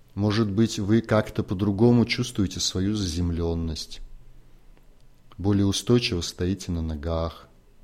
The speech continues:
А может быть, наоборот, у вас появляется вдохновение, и оно как бы вас приподнимает вверх. Все ощущения, которые вы словите, это очень важно.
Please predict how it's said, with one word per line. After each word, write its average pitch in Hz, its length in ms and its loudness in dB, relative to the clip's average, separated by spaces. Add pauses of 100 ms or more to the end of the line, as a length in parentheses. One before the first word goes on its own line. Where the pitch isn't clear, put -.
(1300)
А 98 80 -2
может 117 260 2
быть, 147 160 2
наоборот, 135 480 6
у 123 40 2
вас 101 160 4
появляется 101 500 2
вдохновение, 101 880 2
и 104 120 0
оно 104 180 4
как 107 340 2
бы 98 140 4
вас 98 260 2 (220)
приподнимает 95 840 2
вверх. 92 580 -2 (1900)
Все - 260 2
ощущения, 127 640 2
которые 92 440 0
вы 85 120 -4
словите, 110 600 -4
это 80 220 -10
очень 92 340 -6
важно. 90 540 -4